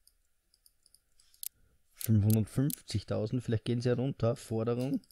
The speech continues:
Oh, ein linker Verteidiger. Der wäre auch nicht schlecht. Da gehen wir natürlich gleich anbieten.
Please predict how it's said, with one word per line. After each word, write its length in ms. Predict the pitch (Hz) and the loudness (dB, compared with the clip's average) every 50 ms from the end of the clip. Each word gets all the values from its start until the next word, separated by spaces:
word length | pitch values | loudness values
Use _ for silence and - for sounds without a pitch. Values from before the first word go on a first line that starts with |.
| _ _ _ _ _ _ _ _ _ _ _ _ _ - - - _ _ _ _ _ _ - - - _ - - - _ _ | _ _ _ _ _ _ _ _ _ _ _ _ _ -14 -14 -14 _ _ _ _ _ _ -18 -18 -18 _ -16 -18 -18 _ _
Oh, 340 | - - 156 165 127 98 - - | -6 -2 0 0 0 0 -2 -4
ein 160 | - 104 107 107 | -4 -4 -4 -2
linker 540 | 110 127 156 - - - 131 120 110 104 | -2 -2 -4 -4 -4 -2 -2 0 0 -2
Verteidiger. 800 | 98 - - 90 - - 107 117 113 101 98 101 113 131 107 104 - _ _ _ _ - _ _ _ _ _ _ _ _ - | -4 -6 -8 -8 -4 -4 -4 -2 -2 -2 -2 -2 -4 -4 -6 -8 -16 _ _ _ _ -20 _ _ _ _ _ _ _ _ -10
Der 100 | - 104 | -6 -4
wäre 140 | 104 104 104 | -2 -2 -2
auch 120 | 104 113 | -2 -2
nicht 200 | 117 117 117 - | -2 -2 -2 -2
schlecht. 500 | - - 113 104 117 - - - - _ _ _ _ _ - | -4 -4 -4 -2 -4 -4 -6 -10 -18 _ _ _ _ _ -6
Da 120 | - 113 | -4 -4
gehen 180 | 110 - 123 117 | -2 -2 -2 -2
wir 80 | 123 | -2
natürlich 400 | 123 123 113 127 123 117 - _ | -2 -2 -2 -2 -2 -4 -4 _
gleich 500 | - - 110 107 110 113 107 - - - | -10 -8 -8 -6 -4 -4 -4 -6 -4 -2
anbieten. 580 | 120 117 123 123 - 113 107 - 117 120 135 226 | -2 -2 -2 -2 -4 -4 -4 -4 -4 -6 -6 -8